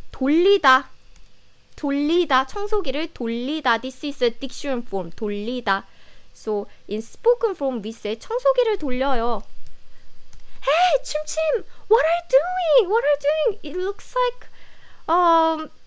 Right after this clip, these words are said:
so noisy around you. <laughs> And 침침 is saying, 아, 청소기를 돌려요. I'm, uh, vacuuming right now. I'm vacuuming.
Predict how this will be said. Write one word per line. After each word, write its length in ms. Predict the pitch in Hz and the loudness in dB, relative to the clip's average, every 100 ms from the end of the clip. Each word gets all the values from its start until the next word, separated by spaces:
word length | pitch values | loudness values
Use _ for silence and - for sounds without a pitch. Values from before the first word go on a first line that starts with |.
| - 330 | -12 -12
so 260 | - 440 | 0 4
noisy 580 | 403 370 494 571 554 440 | 4 8 8 6 6 6
around 340 | 339 339 392 359 | 8 4 4 4
you. 360 | 494 508 - - - - 311 - | 4 4 2 -8 -12 -10 -8 -6
<laughs> 880 | 233 247 - - - - 587 370 | -8 -8 -14 -18 -14 -12 -10 -8
And 220 | - 214 - | -4 -6 -6
침침 380 | 330 320 302 | -12 -10 -6
is 140 | 285 277 | -6 -6
saying, 400 | - 233 254 - - - | -6 -4 -4 -4 -10 -8
아, 360 | - 302 311 - - - - - - | -2 0 2 -2 -6 -12 -12 -16 -14
청소기를 720 | - 554 571 587 494 453 440 | -4 -2 4 4 6 6 4
돌려요. 800 | 359 285 294 339 339 269 294 269 - - | 2 0 4 6 6 6 4 2 -2 2
I'm, 800 | 240 277 302 320 311 311 311 277 | 2 4 0 -4 -8 -8 -10 -6
uh, 100 | 226 | -4
vacuuming 840 | 233 285 - - 480 508 392 208 - 226 | 0 -2 0 6 8 8 4 0 -6 -2
right 180 | 262 | -2
now. 380 | 277 277 240 175 - | 0 0 0 -2 -6
I'm 240 | 247 247 | -4 -2
vacuuming. 680 | 220 269 - 330 381 302 - | -4 -4 0 2 4 2 0